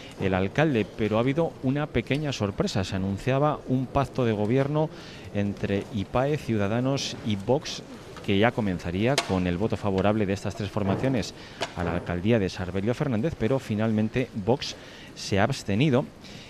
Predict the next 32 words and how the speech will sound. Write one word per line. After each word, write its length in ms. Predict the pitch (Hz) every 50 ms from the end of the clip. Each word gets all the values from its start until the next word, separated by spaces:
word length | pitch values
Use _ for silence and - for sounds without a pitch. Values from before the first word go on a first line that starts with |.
| - - -
y 180 | 104 101 101
la 340 | 98 95 92 90 87 90 92
investidura 600 | 95 95 95 92 98 - - 98 95 110 117 131 131
de 100 | 127 113
Sarbelio 360 | - 113 104 113 117 123 117
Fernández 440 | - 117 110 113 113 120 143 135 -
ha 60 | 110
sido 240 | - - 113 135 127
con 320 | - 113 101 98 101 - - -
ocho 300 | 127 127 - - 120 113
votos 440 | 117 123 - - 131 135 - - - -
a 100 | 107 95
favor, 360 | - - 90 104 147 160 165
que 160 | - - 90
suma 400 | - - - 104 107 104 104 98 - - - - - - - -
los 220 | - 98 90 - -
cinco 320 | - 110 107 - - 101
de 100 | 95 95
ipae 380 | 92 90 - - 110 107 107 107
y 80 | 98
los 180 | 92 92 92 -
tres 380 | - 107 110 113 101 95 101 95
de 240 | 95 95 95 92 -
Ciudadanos, 640 | - - 135 135 131 113 110 110 117 135 135 - - - - - - - - - - - -
y 60 | 101
eso 160 | 104 - 110
no 140 | 101 104 104
supone 360 | - 110 - - 107 110 117
mayoría 520 | 110 104 95 92 90 87 90 101 107 101
absoluta. 420 | 95 95 - - 98 117 175 - 95
Aún 160 | 87 85 82
así, 340 | 85 85 - - 110 120